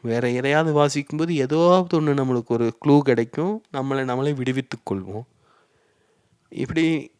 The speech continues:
தான் நம்ம கற்றுக்கொள்ள முடியும். இப்படி தான் நாம் வளர முடியும்.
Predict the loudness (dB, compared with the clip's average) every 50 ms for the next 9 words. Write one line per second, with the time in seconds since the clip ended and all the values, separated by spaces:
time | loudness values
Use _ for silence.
0 | -16 -10 -4 -2 -2 -2 0 -2 -2 -4 -4 -4 -6 -8 -6 -4 -6 -6 0 0
1 | 2 2 2 -2 -4 -8 -8 -6 -8 -8 -8 -8 _ -12 -12 -10 -8 -10 -10 -10
2 | -8 -8 -8 -8 -8 -8 -12 _ _ -16 -14 -12 -10 -8 -6 -4 -4 -4 -4 -4
3 | -4 -4 -2 -2 -4 -4